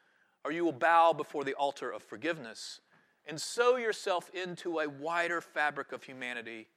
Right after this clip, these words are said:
as imperfect as it may be. Peter had not realized the greatness of forgiveness. Jesus told Peter, "You must forgive from your heart."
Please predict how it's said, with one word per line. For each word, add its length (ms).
as 220
imperfect 760
as 160
it 160
may 140
be. 240
Peter 180
had 120
not 220
realized 520
the 40
greatness 600
of 100
forgiveness. 720
Jesus 340
told 300
Peter, 520
"You 140
must 480
forgive 420
from 200
your 120
heart." 300